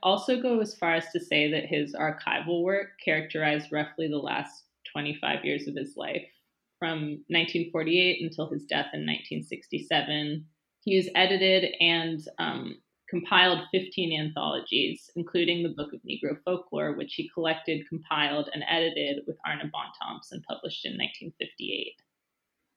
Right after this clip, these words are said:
Beginning in roughly the late nineteen thirties, he also wrote hundreds of songs, librettos, and song poems.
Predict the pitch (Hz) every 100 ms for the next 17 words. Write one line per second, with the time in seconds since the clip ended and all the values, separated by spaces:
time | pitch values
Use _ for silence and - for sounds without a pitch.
0 | _ 170 190 202 220 247 233 165 175 185
1 | 175 170 151 156 - 151 - 160 156 160
2 | 151 160 175 185 - 170 165 170 196 175
3 | 160 156 - - 196 190 180 - 151 -
4 | 135 131 143 170 - - 160 165 156 151
5 | - - - 147 143 156 - - 151 -
6 | - 87 - -